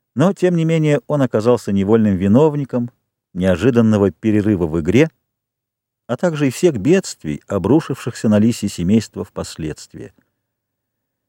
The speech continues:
Абнер охотился на лисиц только зимой.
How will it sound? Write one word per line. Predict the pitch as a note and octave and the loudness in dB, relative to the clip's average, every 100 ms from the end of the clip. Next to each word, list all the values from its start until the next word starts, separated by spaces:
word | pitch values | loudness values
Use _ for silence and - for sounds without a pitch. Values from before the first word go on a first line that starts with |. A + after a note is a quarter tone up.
| _ _ _ _ _ | _ _ _ _ _
Абнер | A2+ D#3 F3+ E3 E3+ D#3 | 0 2 0 0 -2 0
охотился | C#3 C3+ E3 D3+ C3+ - B2+ | -4 -2 -2 0 -2 2 4
на | |
лисиц | A#2+ A#2 - G#3+ G#3+ - | 4 2 2 0 0 -4
только | - E3 G3+ - F#3+ | -2 -2 -2 -2 -4
зимой. | D3+ E3 A2 D2+ - | 0 -2 -2 -4 -12